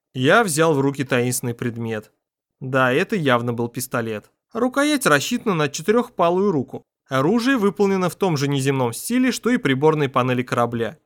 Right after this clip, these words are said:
Ни одной прямой линии, ни одного угла, ни одного стыка. Вместо ствола какая-то желтая лампочка. Вместо рукояти скоба. Вместо корпуса несколько дисков.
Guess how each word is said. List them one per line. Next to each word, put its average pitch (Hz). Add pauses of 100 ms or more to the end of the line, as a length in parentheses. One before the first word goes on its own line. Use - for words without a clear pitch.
(260)
Ни 156
одной 165
прямой 135
линии, 110 (320)
ни 135
одного 170
угла, 180 (140)
ни 175
одного 233
стыка. 131 (380)
Вместо 139
ствола 139
какая-то 202
желтая 127
лампочка. 123 (380)
Вместо 233
рукояти 240
скоба. 135 (420)
Вместо 139
корпуса -
несколько 151
дисков. 120